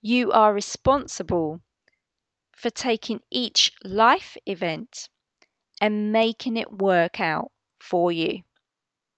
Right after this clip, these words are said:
As in tip one, make a choice. You have the responsibility to see that the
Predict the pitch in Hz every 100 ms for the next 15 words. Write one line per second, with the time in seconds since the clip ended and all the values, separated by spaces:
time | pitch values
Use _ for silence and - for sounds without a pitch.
0 | _ _ _ _ _ _ _ _ - 254
1 | 285 285 277 302 - - 208 185 156 160
2 | - _ _ _ _ _ _ 196 202 202
3 | 185 - 196 - 202 170 - - - -
4 | _ _ _ _ _ _ _ - 226 233
5 | 214 233 226 - 226 202 214 - - 226
6 | 202 - 208 220 208 202 - 170 156 160
7 | _ _ _ _ - - 208 - - 233
8 | 196 175 170 _ _ _ _ _ _ _
9 | 214 196 - - - - _ _ _ _
10 | _ _ _ _ -